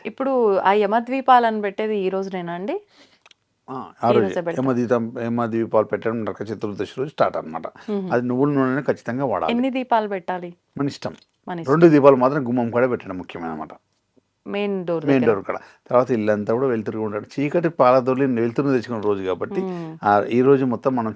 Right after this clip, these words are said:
Speaker 2: చీకటిని పారదోలుతున్నాం. తర్వాత వెలుతురు అనేది దీపం ద్వారా తెచ్చుకుంటాం అనమాట.
Speaker 1: మ్మ్.
Speaker 2: నువ్వుల నూనె ద్వారా తెచ్చుకోవడం వల్ల, ఒకప్పుడైతే నది ఉంటుండే, నదీ స్నానాలకు వెళ్తుండే అందరు కూడా.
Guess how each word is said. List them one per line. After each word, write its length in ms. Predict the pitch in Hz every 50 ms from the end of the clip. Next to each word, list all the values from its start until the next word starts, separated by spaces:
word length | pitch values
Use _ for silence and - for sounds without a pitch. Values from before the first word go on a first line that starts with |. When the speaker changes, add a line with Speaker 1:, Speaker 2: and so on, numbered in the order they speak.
| - 127
Speaker 2:
చీకటిని 300 | 117 107 120 113 117 110
పారదోలుతున్నాం. 640 | 113 101 95 95 98 95 90 85 - 87 82 82 85 _ _ _ _ _ _ _ _ _ _ _ _ _ -
తర్వాత 280 | - 107 104 110 107 131
వెలుతురు 360 | 113 104 98 95 90 107 107
అనేది 220 | 104 98 92 92
దీపం 440 | 101 110 104 98 - - 95 95 90
ద్వారా 180 | 95 92 98 110
తెచ్చుకుంటాం 480 | - 107 95 - - 104 90 - 82
అనమాట. 220 | 80 80 80 - -
Speaker 1:
మ్మ్. 600 | - - - 202 202 190 180 170 156 160 - 113
Speaker 2:
నువ్వుల 220 | 110 107 107 107 107
నూనె 200 | 110 107 101 95
ద్వారా 240 | 101 101 101 -
తెచ్చుకోవడం 480 | 131 - 110 98 - - 113 104 98 98
వల్ల, 220 | 98 107 127 156 - - - - _ _ -
ఒకప్పుడైతే 520 | 117 - 120 101 113 131 139 143 143 156
నది 440 | 143 131 117 113 127 131 135 131 127
ఉంటుండే, 360 | 120 113 110 123 120 123 120
నదీ 260 | 113 110 107 113 120
స్నానాలకు 420 | 113 - 120 113 113 110 110 107 101
వెళ్తుండే 360 | 101 101 92 107 101 101 95
అందరు 240 | 98 95 101 98 98
కూడా. 220 | 98 95 95 98